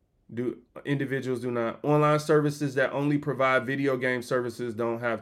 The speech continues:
to. A list of register." Okay. So here's the thing.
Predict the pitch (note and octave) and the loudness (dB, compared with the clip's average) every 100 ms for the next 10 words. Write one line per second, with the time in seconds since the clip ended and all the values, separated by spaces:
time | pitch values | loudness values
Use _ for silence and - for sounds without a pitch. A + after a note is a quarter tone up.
0 | - A2 A2+ - _ _ _ B2 A#2+ C#3+ | -4 -4 -4 -10 _ _ _ -4 0 2
1 | C#3+ - A#2+ C3+ A#2 - - D#3+ C3 - | 0 -4 -4 -4 -4 -10 0 2 2 -2
2 | - _ _ _ _ _ _ _ _ _ | -10 _ _ _ _ _ _ _ _ _
3 | _ _ - - G#3 G3 F3+ F3 - - | _ _ -18 0 8 10 10 8 2 -12
4 | _ C#3 F#3+ C4 A3 F#3+ D3+ A#2+ - | _ -2 4 4 6 2 2 -2 -2